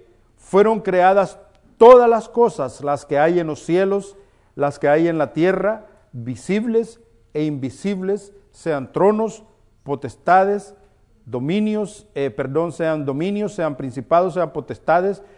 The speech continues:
Todo fue creado por medio de Él y para Él, y Él es antes que todas las cosas, y todas las cosas en Él subsisten".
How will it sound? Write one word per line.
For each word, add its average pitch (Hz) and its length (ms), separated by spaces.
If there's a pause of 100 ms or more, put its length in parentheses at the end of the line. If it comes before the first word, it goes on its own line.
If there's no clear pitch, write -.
(360)
Todo 233 320
fue 190 220
creado 175 480
por 135 160
medio 202 400
de 170 240
Él 190 260 (440)
y 190 100
para 135 380
Él, 202 320 (500)
y 143 200
Él 170 120
es 156 200
antes 185 340
que 151 120
todas 180 280
las 135 160
cosas, 143 460
y 117 60
todas 170 300
las 147 160
cosas 147 480 (360)
en 127 200
Él 170 300 (480)
subsisten". 110 760